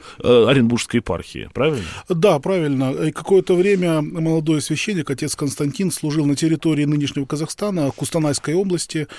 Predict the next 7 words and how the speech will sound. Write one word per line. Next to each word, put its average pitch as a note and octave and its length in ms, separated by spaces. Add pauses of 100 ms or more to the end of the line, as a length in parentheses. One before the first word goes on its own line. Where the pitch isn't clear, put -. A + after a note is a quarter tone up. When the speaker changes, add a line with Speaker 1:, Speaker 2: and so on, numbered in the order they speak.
(240)
Speaker 2:
которая D3+ 340
тогда C#3+ 280
относилась C#3+ 560
к, C#3 600 (140)
к - 80
Оренбургской C#3 500
епархии. B2 500